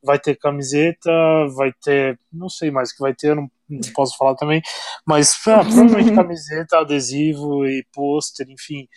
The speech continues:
Speaker 1: Pôster autografado, da hora. Pra quem não tem autógrafo deles ainda,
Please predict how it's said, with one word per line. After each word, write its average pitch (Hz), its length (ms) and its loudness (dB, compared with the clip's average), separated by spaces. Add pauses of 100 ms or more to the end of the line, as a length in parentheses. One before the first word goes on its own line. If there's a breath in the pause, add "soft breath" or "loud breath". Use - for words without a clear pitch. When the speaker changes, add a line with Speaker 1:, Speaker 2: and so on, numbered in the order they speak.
(300 soft breath)
Speaker 1:
Pôster 143 260 -2
autografado, 135 920 0
da 113 80 -6
hora. 131 280 -2 (440 soft breath)
Pra 113 140 -6
quem - 160 -14
não 120 80 -8
tem 123 140 0
autógrafo 117 480 0
deles 120 260 -2
ainda, 120 400 -6